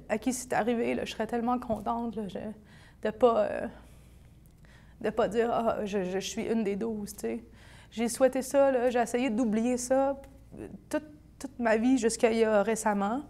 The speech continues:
parce que j'aurais donc aimé pas tomber dans son piège. Puis, euh, tu sais, avoir la maturité, mais tu sais, je pouvais pas l'avoir, la maturité, j'étais enfant, là.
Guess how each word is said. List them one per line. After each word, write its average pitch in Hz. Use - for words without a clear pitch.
parce 196
que 214
j'aurais 220
donc 262
aimé 240
pas 247
tomber 233
dans 220
son 202
piège. 196
Puis, 202
euh, 208
tu -
sais, 226
avoir 233
la 226
maturité, 220
mais 226
tu 202
sais, 233
je 208
pouvais 208
pas 294
l'avoir, 285
la 277
maturité, 226
j'étais -
enfant, 202
là. 202